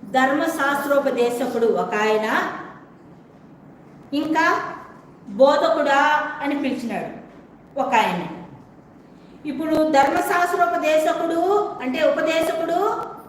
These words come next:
వాక్యం చెప్పే ఆయనే, ఉపదేశించే ఆయనే, ధర్మశాస్త్రాన్ని గురించి తెలిసిన ఆయనే. ఇక్కడ బోధించిన, బోధించే వ్యక్తి వాక్యాన్ని తెలిసిన ఆయనే. ఇద్దరు వాక్యం తెలిసిన వాళ్ళే ఉన్నారు అక్కడ.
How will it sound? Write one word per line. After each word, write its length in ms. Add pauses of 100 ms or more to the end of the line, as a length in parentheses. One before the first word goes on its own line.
(120)
వాక్యం 360
చెప్పే 240
ఆయనే, 340 (840)
ఉపదేశించే 600
ఆయనే, 400 (760)
ధర్మశాస్త్రాన్ని 720
గురించి 240
తెలిసిన 360
ఆయనే. 400 (800)
ఇక్కడ 400
బోధించిన, 480 (420)
బోధించే 480
వ్యక్తి 680 (1200)
వాక్యాన్ని 540
తెలిసిన 340
ఆయనే. 400
ఇద్దరు 320
వాక్యం 400
తెలిసిన 360
వాళ్ళే 300
ఉన్నారు 340
అక్కడ. 220